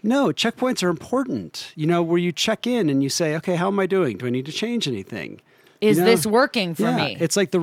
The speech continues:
Speaker 1: the, the, the car race. They're coming in and they're checking in. You go to the checkpoint. "How's everything feeling? How's it running? Oh, we need to make an adjustment here. Okay, let's do that."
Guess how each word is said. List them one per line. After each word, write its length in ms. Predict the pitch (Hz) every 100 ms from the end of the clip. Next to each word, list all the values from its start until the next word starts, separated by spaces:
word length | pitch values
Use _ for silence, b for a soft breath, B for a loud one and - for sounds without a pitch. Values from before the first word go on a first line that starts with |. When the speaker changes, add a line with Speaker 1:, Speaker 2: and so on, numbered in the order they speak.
| 185
Speaker 1:
the, 260 | 160 180 185
the, 280 | 151 185 170
the 140 | 165
car 260 | - 220 254
race. 340 | 175 113 104
They're 180 | - 156 -
coming 380 | - 208 226 233
in 160 | 254
and 140 | 220 139
they're 100 | 131
checking 520 | - - 180 180 208
in. 240 | 220 147
You 100 | 113
go 60 | 143
to 60 | 175
the 80 | 190
checkpoint. 500 | 208 214 208 135 98
"How's 260 | 135 160
everything 300 | 202 202 208
feeling? 400 | 196 220 220 123
How's 220 | 110 147
it 40 | 170
running? 240 | 196 165
Oh, 100 | 135
we 100 | 151
need 120 | 170
to 60 | 175
make 180 | 185 175
an 100 | 180
adjustment 500 | 147 196 190 123 98
here. 100 | 107
Okay, 180 | 139 180
let's 200 | 131 -
do 200 | 196 190
that." 260 | 104 71